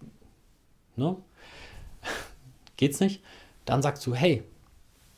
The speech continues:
ich glaube, rot ist besser. Und dann sagst du diesem Tool, aber das ist halt mein Tool, aber die anderen funktionieren natürlich auch so, dann sagst du dem Tool, bitte ab jetzt nur noch die rote,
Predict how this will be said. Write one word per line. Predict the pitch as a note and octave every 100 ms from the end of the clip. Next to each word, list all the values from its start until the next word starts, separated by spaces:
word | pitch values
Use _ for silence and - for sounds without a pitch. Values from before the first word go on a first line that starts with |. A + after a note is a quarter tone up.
| -
ich | G#2+
glaube, | A#2+ C#3
rot | C#3 E3 E3
ist | -
besser. | - - A2 G2+ - _ - - - - - -
Und | G#2+
dann | A#2+ D#3
sagst | E3 D#3+ C3
du |
diesem | A#2 A2 G2+ G2+ -
Tool, | - F#3+ G3
aber | G#2 - - -
das | -
ist | -
halt | F#2
mein | G#2+ A#2 -
Tool, | C#3
aber | G#2
die | G#2 -
anderen | A2 A2+
funktionieren | - G#2+ G#2+ G2+
natürlich | F#2+ G2 -
auch | A2+
so, | - D3+ - - - - -
dann | -
sagst | A2+ C3+ -
du |
dem | C3 A2+
Tool, | - F#3 G3+ - - - - - -
bitte | - G#3 G3
ab | C#3+ D#3
jetzt | D3+
nur | D#3
noch | C#3+
die | C3+ A2+
rote, | A2 B2 A#2